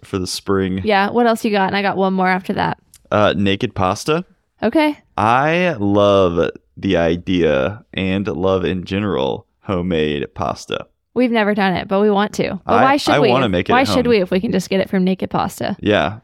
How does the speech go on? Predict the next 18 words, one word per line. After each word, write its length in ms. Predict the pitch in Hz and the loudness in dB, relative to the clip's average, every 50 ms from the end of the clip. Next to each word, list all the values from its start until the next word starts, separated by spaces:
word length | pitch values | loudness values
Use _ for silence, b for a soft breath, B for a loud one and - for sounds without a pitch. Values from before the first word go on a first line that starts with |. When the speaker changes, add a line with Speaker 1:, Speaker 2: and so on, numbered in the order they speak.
| _ _ | _ _
Speaker 1:
There 100 | - 123 | 0 0
were 80 | 147 160 | 0 0
several 640 | - - 147 143 151 165 156 143 123 98 90 - _ 101 | 0 0 0 0 2 2 4 4 4 2 2 0 _ -6
homemade, 500 | 101 110 104 101 95 87 82 80 110 107 - - _ _ - | -4 -4 -2 0 0 0 0 -2 -6 -12 -16 -20 _ _ -4
well, 140 | - 101 | -2 0
I 40 | 110 | 0
guess 180 | 110 139 139 - | 0 -2 -2 0
it 80 | 127 | 2
wouldn't 220 | 110 107 104 98 87 | 2 2 0 0 -2
be 80 | 90 92 | -2 -2
homemade 440 | 90 - 87 85 90 85 78 71 - | -2 -2 -4 -2 0 0 0 -2 -2
if 180 | - 104 - - | -4 -6 -4 -4
it's 160 | 107 - - | -6 -6 -4
not 220 | 98 104 95 82 71 | -2 -2 -2 0 0
made 240 | 92 87 85 90 | 0 2 2 2
in 100 | 92 92 | 2 0
a 80 | 87 87 | 0 -2
home, 340 | 90 92 80 85 92 117 | -2 -2 -2 -2 -4 -4